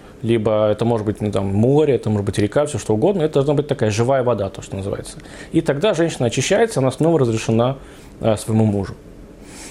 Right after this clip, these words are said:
Эм, казалось бы, опять же, да, ну хорошо, вроде как бы спокойно всё, можно пережить. Но мудрецы установили огромное количество ограды, э, на этот период, чтобы, не дай бог, мужчина или женщина не нарушили запрет.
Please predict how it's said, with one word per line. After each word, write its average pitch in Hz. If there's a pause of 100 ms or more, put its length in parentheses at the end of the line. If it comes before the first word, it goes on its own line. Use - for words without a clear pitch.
(140)
Эм, 110 (640)
казалось 202
бы, 175
опять 165
же, 123
да, 165
ну 170
хорошо, 143
вроде 151
как 139
бы 127 (360)
спокойно 127
всё, 104
можно 113 (240)
пережить. 113
Но 190 (480)
мудрецы 131 (520)
установили 170
огромное 156
количество 127
ограды, 160 (440)
э, 113
на 117
этот 139
период, 165
чтобы, 117
не 120
дай 156
бог, 135
мужчина 120
или 113
женщина 139
не 113
нарушили 117
запрет. 107